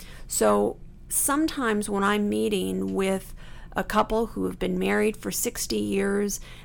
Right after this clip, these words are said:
they've got healthy, active kids, wonderful grandkids, they've got different charities they want to benefit, and we actually start talking about who to name as a primary beneficiary on a retirement account, we can start to have a conversation around capacity,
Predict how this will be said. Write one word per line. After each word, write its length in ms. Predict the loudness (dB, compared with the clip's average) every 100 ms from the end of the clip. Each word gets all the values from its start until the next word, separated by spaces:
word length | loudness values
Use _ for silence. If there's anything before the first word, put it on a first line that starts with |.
| -4
they've 220 | -2 -2
got 440 | -2 0 2 0 -4 -10 -10
healthy, 500 | 0 0 0 -2 -4
active 480 | 0 -2 0 -8 -8
kids, 600 | -8 0 2 2 0 -6 -6 -16 -6
wonderful 360 | 2 2 2 -2
grandkids, 880 | 0 2 2 0 0 0 0 -4 -8 -12 -12
they've 220 | -4 -4 2
got 520 | 2 4 0 -4 0
different 380 | 0 2 -2 0
charities 420 | 0 0 0 0
they 120 | 0
want 220 | 0 0
to 60 | 0
benefit, 640 | -2 -2 -4 -6 -6 -8 -14 -18 -16 -12
and 160 | -2 2
we 100 | 4
actually 340 | 2 2 -2
start 260 | -2 -4 -4
talking 560 | -4 2 2 2 -2
about 540 | -2 0 0 0 0 -4
who 260 | -8 -4 0
to 100 | 2
name 320 | 2 2 0
as 120 | -2
a 40 |
primary 420 | -4 -4 -2 -2 -2
beneficiary 640 | -2 -4 -4 -6 -4 -4
on 60 | -4
a 40 |
retirement 540 | -6 -8 -6 -4 -2 -4
account, 320 | -10 -12 -14 -16 -16 -18 -16 -16 -6
we 100 | -6
can 160 | 0 0
start 240 | 2 2
to 80 | 0
have 220 | 0 0
a 60 | -2
conversation 680 | -2 -2 -2 -2 -2 -2 -2
around 260 | -2 -4 -6
capacity, 720 | -8 -4 -2 -2 -8 -12